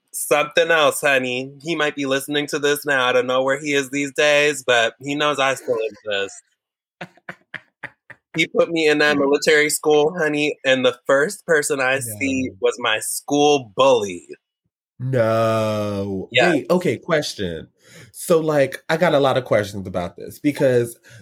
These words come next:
Speaker 2: the only military schools that I know about are from T V shows. So
Speaker 1: Mm-hmm.
Speaker 2: in my, I didn't know anybody who act-, like, actually got sent to one.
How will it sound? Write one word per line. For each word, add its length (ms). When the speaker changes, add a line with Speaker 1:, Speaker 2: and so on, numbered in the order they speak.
Speaker 2:
the 180
only 280
military 560
schools 440
that 200
I 200
know 200
about 420
are 140
from 200
T 220
V 200
shows. 580
So 160
Speaker 1:
Mm-hmm. 80
Speaker 2:
in 80
my, 260
I 140
didn't 240
know 180
anybody 320
who 320
act-, 340
like, 200
actually 420
got 260
sent 420
to 160
one. 460